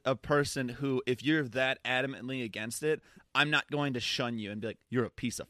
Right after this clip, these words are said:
fucking shit." It's your life too, I guess. Like, if you don't want to do it, sure. I, I don't, whatever.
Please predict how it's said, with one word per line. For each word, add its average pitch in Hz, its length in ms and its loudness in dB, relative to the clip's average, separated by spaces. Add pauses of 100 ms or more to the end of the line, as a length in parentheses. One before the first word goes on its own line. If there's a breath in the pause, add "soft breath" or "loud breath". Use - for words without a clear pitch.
(100)
fucking 98 320 -6
shit." - 340 -6 (300 soft breath)
It's 220 200 4
your 247 140 6
life 180 300 6
too, 156 340 2
I 151 120 6
guess. 151 300 2
Like, 123 280 0
if 131 200 2
you 151 200 0
don't 147 260 2
want 143 200 -4
to 135 60 -2
do 139 180 0
it, - 140 -2
sure. 107 380 -2 (160)
I, 113 280 2
I - 20 0
don't, 120 200 -2 (340 soft breath)
whatever. 92 480 -2